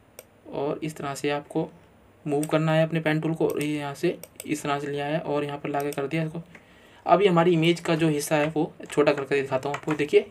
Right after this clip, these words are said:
जो हमारी image है वो अभी select हो चुकी है, आप देख रहे होंगे screen पर। Photoshop में हमारी जो image है वो हमने, अ, काफ़ी हद तक उसको select कर लिया है। अभी हमारा क्या रहता है, जो बीच का ये हिस्सा देख रहे हैं आप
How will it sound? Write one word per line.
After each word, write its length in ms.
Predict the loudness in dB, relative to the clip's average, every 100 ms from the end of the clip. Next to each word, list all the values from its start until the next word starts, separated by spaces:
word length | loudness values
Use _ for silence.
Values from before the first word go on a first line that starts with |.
| -2
जो 140 | 2
हमारी 220 | 4 4 4
image 260 | 2 2
है 60 | 2
वो 140 | 2
अभी 140 | 2 2
select 340 | 4 4 4
हो 140 | 0 0
चुकी 280 | -2 -6 -2
है, 160 | -2 -4 -20 2
आप 180 | 6 8
देख 220 | 10 8
रहे 100 | 8
होंगे 260 | 2 2 0 -4 -20 -18
screen 340 | -6 2 4 4
पर। 140 | 2 -4 -20 -6 2
Photoshop 240 | 4 4
में 100 | 2
हमारी 200 | 2 0
जो 80 | 0
image 260 | 2 2 2
है 60 |
वो 240 | 2 0 0 -10 _ -12 0
हमने, 220 | 2 2
अ, 840 | 0 -8 -20 -20 -8 -2 0 0 -4 -16 _ _ _ _ _ 2
काफ़ी 260 | 4 6
हद 120 | 4 4
तक 140 | 0
उसको 180 | 2 2
select 300 | 4 2 2
कर 80 | 0
लिया 160 | 2
है। 60 | 2
अभी 220 | 2 4
हमारा 220 | 4 6 4
क्या 180 | 6
रहता 220 | 6 8 6
है, 100 | 6
जो 140 | 4
बीच 240 | 4 2
का 80 | 4
ये 140 | 6 6
हिस्सा 240 | 6 4
देख 180 | 4 2
रहे 100 | 0
हैं 60 |
आप 80 | -2